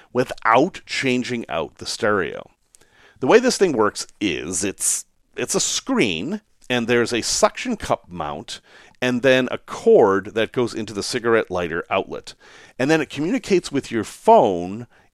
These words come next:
and your existing stereo over Bluetooth. And, uh, it works.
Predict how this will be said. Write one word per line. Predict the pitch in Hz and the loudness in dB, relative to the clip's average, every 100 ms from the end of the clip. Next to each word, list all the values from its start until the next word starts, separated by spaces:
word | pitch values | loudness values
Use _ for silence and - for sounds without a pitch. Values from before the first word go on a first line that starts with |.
| - | 0
and | 170 254 247 123 131 139 | 2 4 4 4 0 -4
your | 120 117 | -2 -2
existing | - 160 156 127 | -2 -4 -4 -6
stereo | - 170 101 67 71 | -2 0 0 -2 -6
over | 101 80 117 | -10 -10 -10
Bluetooth. | 123 139 202 196 - 80 - - - _ _ _ - - - _ _ _ | -10 -8 -8 -8 -10 -12 -14 -20 -20 _ _ _ -20 -20 -20 _ _ _
And, | 135 131 135 175 170 | 0 4 2 0 0
uh, | 170 110 120 113 - 139 | 0 0 0 0 0 2
it | 370 - | 4 6
works. | 202 - - - | 6 4 -4 -8